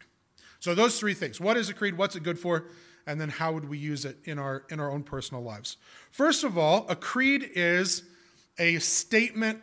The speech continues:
of belief. Okay, that's what a creed is. Somebody says, "What is a creed? What's, you know, what are we talking about?" We use this word creed. It's a statement of belief. And, uh,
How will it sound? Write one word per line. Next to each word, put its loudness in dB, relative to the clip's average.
of -2
belief. -6
Okay, -2
that's 4
what -2
a -4
creed -6
is. -4
Somebody -4
says, -6
"What 4
is 2
a -4
creed? -2
What's, -2
you -6
know, -2
what 0
are 0
we -2
talking 0
about?" -4
We -4
use -4
this -6
word -6
creed. -6
It's -2
a -2
statement 0
of -6
belief. -6
And, 2
uh, 4